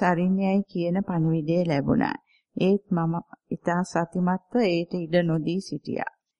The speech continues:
ඒ වෙලාවේ සිතට දැඩිව අවවාද කර භාවනාවේ යෙදුණා. දිගු වේලාවක් භාවනා කළා.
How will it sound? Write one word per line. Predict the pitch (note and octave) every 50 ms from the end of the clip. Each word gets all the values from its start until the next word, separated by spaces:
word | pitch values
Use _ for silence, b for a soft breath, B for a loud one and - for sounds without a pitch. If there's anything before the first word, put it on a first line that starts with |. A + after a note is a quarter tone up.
| _ -
ඒ | - E3+ F#3 F3+
වෙලාවේ | F#3 F#3+ F#3+ F#3 F3+ F3+ F3+ F#3 F#3+ G3+
සිතට | A3 - F3 E3 - D#3+ E3 -
දැඩිව | G3 F3 E3 E3 D#3+ D3+ E3 D#3+ E3+ F3+ F#3 F3+ b b b b b b b _ -
අවවාද | D#3+ D3+ D3+ D#3 D#3 D#3 D#3 D#3+ D#3+ D#3 D#3 E3
කර | - - E3 D#3+ F#3
භාවනාවේ | G#3 G#3 E3+ E3 D#3+ D#3+ D#3+ E3 D#3+ D#3 D#3+ D3+ D3+ D#3 E3 F3+
යෙදුණා. | F#3 E3+ C3+ A#2 - - - - - - - _ _ _ _ _ _ _ - A3
දිගු | E3 E3 F3 E3+ G3+
වේලාවක් | G#3 G3 F#3 F3+ F3+ F3+ F3+ F3+ F3 F3+ G3+ G#3+ A3+ _
භාවනා | - E3 D#3+ D#3+ D3+ D3 D3+ D3+ D#3 D#3+ F3+
කළා. | - - - C#3+ G#2+ - -